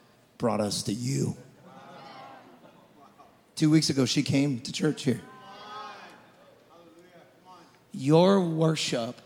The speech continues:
in the pain is your weapon. There's a story in the Bible, and I don't have time because of my timer to read it. You can go read it if you want.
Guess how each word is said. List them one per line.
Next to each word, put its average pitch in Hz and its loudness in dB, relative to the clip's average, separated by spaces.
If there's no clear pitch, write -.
in 151 0
the 143 -4
pain 127 0
is 147 6
your 139 4
weapon. 127 -2
There's 147 0
a 143 0
story 196 6
in 202 6
the 196 2
Bible, 156 4
and 151 0
I 160 -2
don't 165 -2
have 156 -2
time 143 2
because 139 -12
of 143 -8
my 131 2
timer 147 6
to 143 0
read 135 6
it. 113 2
You 147 2
can 165 -2
go 156 6
read 151 6
it - 6
if 151 4
you 139 2
want. 175 6